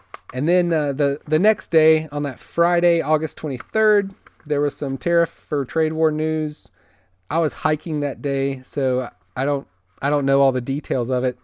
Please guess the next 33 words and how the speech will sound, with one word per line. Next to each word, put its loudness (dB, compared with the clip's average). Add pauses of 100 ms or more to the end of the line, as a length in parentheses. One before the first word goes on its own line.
(500)
But 4
ultimately, 4 (280)
the 2
share 4
price 2
of -6
Tesla 0
dropped 0
a -2
ton -2
that 2
day -2 (480)
and 0
ended 2
at 0 (140)
just 2
above 4
two 0
hundred 0
ten 0
dollars 0
per -4
share. 2 (840)
Uh, -2 (760)
right 6
before 0
the 0
close 4
of -4
the -4
market -2
that -2
day, 0